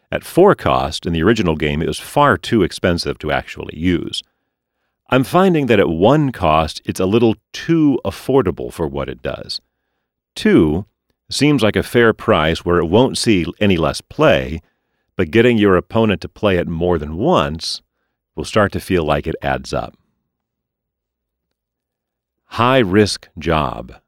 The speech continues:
which cost six originally and was dropped to four, is now back up to five. He said, "Well, I made this cost five, and people didn't seem to want to use it, even though I thought it was good.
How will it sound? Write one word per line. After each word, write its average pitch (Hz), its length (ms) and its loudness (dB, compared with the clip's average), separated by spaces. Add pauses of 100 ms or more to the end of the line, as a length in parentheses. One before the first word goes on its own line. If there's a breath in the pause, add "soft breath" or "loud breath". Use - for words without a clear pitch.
(320)
which - 220 -10
cost - 380 -2 (140)
six - 640 0 (360)
originally 82 600 0
and 78 140 -8
was 73 120 -6
dropped 78 380 -2
to 71 100 -14
four, 80 800 -2 (800)
is - 80 -18
now 85 160 0
back 78 320 -4
up 76 160 -6
to - 80 -18
five. 64 640 -6 (800)
He 95 60 -4
said, 90 160 0
"Well, 107 180 6
I 110 80 4
made 123 240 4
this 110 220 4
cost 92 400 -2
five, 80 420 0
and 82 160 -6
people 92 240 -4
didn't 85 260 -6
seem 78 260 -4
to 80 60 -6
want 65 240 -8
to 85 60 -8
use 120 220 4
it, 101 100 4
even 85 220 0
though 78 140 2
I 85 140 2
thought 69 220 -2
it 69 80 -6
was 71 140 -10
good. 80 320 2